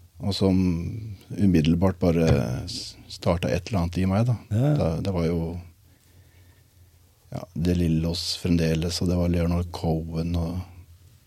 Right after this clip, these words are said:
Speaker 1: amerikanske beatforfattere og
Speaker 2: Mhm.
Speaker 1: Lars Saabye Christensen og en del forfattere som appellerer til unge menneskehjernen, da.
Speaker 2: Mhm.
Speaker 1: Og da begynte jeg å skrive dikt.
Speaker 2: Ja. Ja, fordi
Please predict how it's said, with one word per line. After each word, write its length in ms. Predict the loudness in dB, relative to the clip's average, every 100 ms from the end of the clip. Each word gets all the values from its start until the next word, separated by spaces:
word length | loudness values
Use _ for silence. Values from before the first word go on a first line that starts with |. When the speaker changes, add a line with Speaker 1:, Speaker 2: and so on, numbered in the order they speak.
| -20 -20 -20 -6
Speaker 1:
amerikanske 680 | 0 2 4 2 2 2 0
beatforfattere 920 | 2 0 -2 -4 -2 -2 -4 -4 -2
og 260 | -2 -4 -6 4
Speaker 2:
Mhm. 300 | 6 6 2 -6 _ _ 0
Speaker 1:
Lars 180 | 2 2
Saabye 200 | 0 -2
Christensen 640 | -4 -6 -4 -4 -4 -4
og 240 | -2 -2 -6 -12 -20 -20 -20 -20 -20 -20 -16 -2
en 160 | 2
del 320 | 4 4 2 -2
forfattere 320 | -2 0 2 2
som 140 | 0 -2
appellerer 500 | -2 2 2 0 -2
til 360 | -6 -6 -4 -8 -12 -18 -20 -2
unge 200 | 2 4
menneskehjernen, 520 | 4 2 2 2 2
da. 100 | 0 -2 2
Speaker 2:
Mhm. 320 | 2 2 -2 -12 _ -20 _ _ _ -8
Speaker 1:
Og 80 | -2
da 100 | 2
begynte 240 | 6 6 6
jeg 80 |
å 40 | 2
skrive 180 | 2 2
dikt. 460 | 0 -6 -12 -20 -10 0
Speaker 2:
Ja. 180 | 0 0 -6 _ _ _
Ja, 80 | 4
fordi 220 | 8